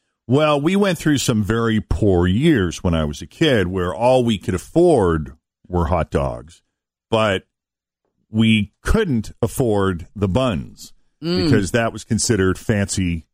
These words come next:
Speaker 2: Bread.
Speaker 1: food. Yeah.
Speaker 2: Sure.
Speaker 1: So we just used regular old Wonder Bread that we used for other
Speaker 2: Used for everything. That was
Speaker 1: sandwiches.
Speaker 2: probably, yeah.
Speaker 1: We literally used for everything and
Speaker 2: Mm-hmm.
Speaker 1: just rolled 'em up in that, and that was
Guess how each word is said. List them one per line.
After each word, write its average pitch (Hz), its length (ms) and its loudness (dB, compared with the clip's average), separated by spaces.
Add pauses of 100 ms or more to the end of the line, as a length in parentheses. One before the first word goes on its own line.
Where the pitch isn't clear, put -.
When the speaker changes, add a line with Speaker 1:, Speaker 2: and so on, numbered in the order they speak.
(200)
Speaker 2:
Bread. 123 380 0
Speaker 1:
food. 110 60 -14 (120)
Yeah. 98 260 -2
Speaker 2:
Sure. 131 380 -4
Speaker 1:
So 107 300 0
we 110 220 0
just 113 260 -4
used 104 380 2
regular 104 600 0
old 98 340 2
Wonder 101 360 0
Bread 69 480 -8 (420)
that 87 80 -18
we 85 120 -14
used 90 260 -12
for 90 200 0
other 87 340 2 (360)
Speaker 2:
Used 127 240 0
for 131 100 -4
everything. 131 400 -6
That 110 60 -4
was 117 100 -4
Speaker 1:
sandwiches. 127 320 0
Speaker 2:
probably, 117 300 -4
yeah. 123 200 -4 (200)
Speaker 1:
We 101 300 -4
literally 104 460 0
used 107 220 2
for 98 140 0
everything 101 420 0
and 135 100 0
Speaker 2:
Mm-hmm. 139 80 2
Speaker 1:
just 139 120 -4
rolled 98 240 2
'em 104 100 2
up 101 160 -2
in 87 100 -4
that, 110 260 0
and 90 100 -4
that 90 160 -4
was 90 300 -8